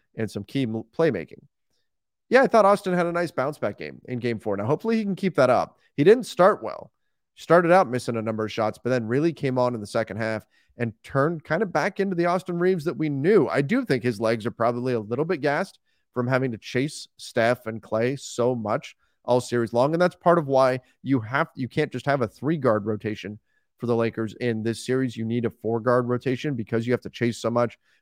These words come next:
particularly with the Warriors going small. Um, but yeah, Austin, I thought had a very, very nice game. I think he's getting a lot more praise if Lonnie didn't do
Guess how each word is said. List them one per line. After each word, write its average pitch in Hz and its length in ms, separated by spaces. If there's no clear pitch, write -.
particularly 139 300
with 113 100
the 113 80
Warriors 117 300
going 107 220
small. 127 440
Um, 123 400
but 135 300
yeah, 165 280
Austin, 143 360
I 127 80
thought 123 180
had 113 120
a 107 40
very, 123 320
very 135 180
nice 127 220
game. 127 340
I 131 120
think 135 220
he's 143 300
getting 139 220
a 120 40
lot 117 200
more 123 140
praise 120 420
if - 180
Lonnie 113 340
didn't 117 340
do 147 300